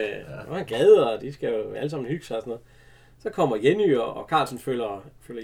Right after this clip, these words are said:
Speaker 2: Jenny ind. Så
Speaker 1: Ja.
Speaker 2: ser vi, øh, hvad hedder han, øh, øh, Dick Kajsø, han giver jo Søren, han giver taxichaufføren penge.
Speaker 1: Ja.
Speaker 2: Og der ved vi ikke, fordi der er nemlig to taxichauffører med i den her serie. Og vi har undersøgt det lidt, men vi kan sgu ikke finde ud af det. Om, øh,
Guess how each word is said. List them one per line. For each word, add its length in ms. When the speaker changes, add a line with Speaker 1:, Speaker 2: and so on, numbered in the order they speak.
Speaker 2:
Jenny 220
ind. 80
Så 140
Speaker 1:
Ja. 40
Speaker 2:
ser 240
vi, 120
øh, 480
hvad 160
hedder 340
han, 260
øh, 440
øh, 180
Dick 140
Kajsø, 260
han 160
giver 220
jo 240
Søren, 360
han 120
giver 180
taxichaufføren 540
penge. 220
Speaker 1:
Ja. 40
Speaker 2:
Og 100
der 120
ved 220
vi 80
ikke, 140
fordi 160
der 120
er 80
nemlig 200
to 180
taxichauffører 560
med 180
i 60
den 80
her 140
serie. 320
Og 180
vi 80
har 240
undersøgt 500
det 60
lidt, 140
men 60
vi 60
kan 80
sgu 80
ikke 120
finde 140
ud 60
af 100
det. 100
Om, 180
øh, 60